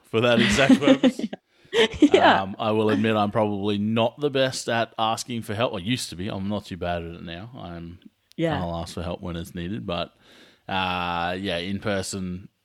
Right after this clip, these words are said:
Speaker 1: when I first graduated anyway, it was, that was something I'm, like, always worried about. Like, do they think, like, are they gonna think I'm doing a bad job if I don't know how to do
Speaker 2: Right.
Speaker 1: this? And, or even, like, acronyms and stuff. I'm like, 'cause health,
Speaker 2: Yeah.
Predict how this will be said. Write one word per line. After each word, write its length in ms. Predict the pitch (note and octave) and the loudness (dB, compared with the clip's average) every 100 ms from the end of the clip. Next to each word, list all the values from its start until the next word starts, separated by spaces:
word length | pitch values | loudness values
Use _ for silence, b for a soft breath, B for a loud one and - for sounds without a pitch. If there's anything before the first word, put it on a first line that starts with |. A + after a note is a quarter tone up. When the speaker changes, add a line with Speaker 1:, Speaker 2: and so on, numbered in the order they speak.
| _ - | _ -8
Speaker 1:
when 160 | F#2+ | -4
I 80 | F2+ | -4
first 280 | A2+ F#2+ - | -2 -2 0
graduated 560 | G#2+ A2+ A2 F#2+ G2+ | 0 2 0 0 0
anyway, 440 | A2+ D3+ G2 F2 F2+ | 0 -2 -2 -2 -2
it 40 | F#2+ | -2
was, 260 | G2 F2+ | -2 -2
that 220 | G2 F#2 | -2 -2
was 120 | F#2 - | -2 -4
something 260 | F#2 F2+ | -4 -4
I'm, 120 | F2 F2 | -6 -6
like, 220 | E2 - _ _ _ _ _ _ _ - - _ _ - | -8 -10 _ _ _ _ _ _ _ -20 -20 _ _ 0
always 420 | D#3+ D3+ B2 G2+ | 4 6 4 2
worried 280 | G2+ G2+ G2 | -2 -2 -2
about. 280 | F2 F2 F2 | -4 -6 -6
Like, 280 | F2 E2+ - | -10 -10 -10
do 100 | F2+ | -10
they 160 | F2 | -8
think, 260 | E2+ F2 F2 _ | -8 -12 -14 _
like, 200 | - - F2 | -16 -14 -10
are 80 | |
they 100 | F2 | -8
gonna 160 | F#2 F#2 | -4 -6
think 200 | - G2 | -6 -10
I'm 120 | E2+ | -8
doing 180 | F2 E2+ | -6 -6
a 60 | E2 | -6
bad 260 | F2 E2+ | -6 -8
job 240 | A2 A#2+ A#2 | -2 -2 -2
if 120 | G2+ | -4
I 80 | E2+ | -8
don't 180 | E2+ F2+ | -8 -10
know 80 | |
how 140 | E2+ E2+ | -10 -10
to 80 | E2+ | -10
do 260 | - B2 | -4 2
Speaker 2:
Right. 200 | F#3 G#3+ | 4 4
Speaker 1:
this? 160 | A#3+ G3+ | 2 -2
And, 260 | F2+ E2+ - b b b b b b b b A#2+ | -6 -8 -16 b b b b b b b b -2
or 140 | B2+ | 0
even, 280 | A2 F2+ E2+ | 0 -2 -8
like, 260 | E2+ - - | -12 -14 -10
acronyms 580 | B2+ - B2 B2 B2 A2+ | -10 -6 -6 -4 -4 -6
and 100 | A#2 | -6
stuff. 300 | - A#2+ A#2+ | -4 -4 -6
I'm 120 | B2+ G#2+ | -10 -8
like, 200 | G2+ - | -10 -8
'cause 260 | A#2 - | -10 -8
health, 260 | A2 B2+ - | -8 -8 0
Speaker 2:
Yeah. 140 | A#4 | 2